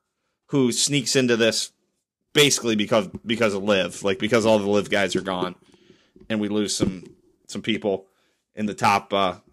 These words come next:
in the top sixty-four in the world. He sneaks in as the fifty-ninth seed, makes the Sweet Sixteen.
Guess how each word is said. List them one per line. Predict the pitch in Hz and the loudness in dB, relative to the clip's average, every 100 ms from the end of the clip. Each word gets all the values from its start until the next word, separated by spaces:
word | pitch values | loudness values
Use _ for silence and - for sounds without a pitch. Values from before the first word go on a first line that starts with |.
| _ | _
in | 107 | -10
the | 95 | -6
top | 117 98 | -4 -4
sixty-four | - 113 - 104 113 104 | -4 -6 -8 -8 -2 -2
in | 101 | -2
the | |
world. | 98 104 104 | -2 -2 -2
He | 123 | -4
sneaks | - 131 - | -4 -4 -4
in | 123 | -6
as | 110 | -6
the | 104 | -8
fifty-ninth | - 127 123 107 110 147 | -4 -4 -2 -4 -2 -2
seed, | - 123 | -4 -2
makes | 127 - | -2 -2
the | 214 | -4
Sweet | - 226 208 | -4 -4 -2
Sixteen. | 220 214 - 226 262 | -2 -4 -6 -6 -6